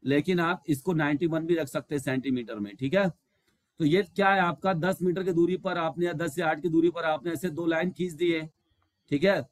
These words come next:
अब उसको खींचने के बाद यहाँ पे wooden block को place कर दिया, तो इसमें क्या measurement पूछता है बताइए?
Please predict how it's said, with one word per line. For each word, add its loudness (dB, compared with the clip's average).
अब 0
उसको 0
खींचने 0
के -2
बाद 0
यहाँ 0
पे -4
wooden 0
block -2
को -2
place -2
कर -4
दिया, 0
तो -6
इसमें -2
क्या 2
measurement 0
पूछता -2
है 0
बताइए? 0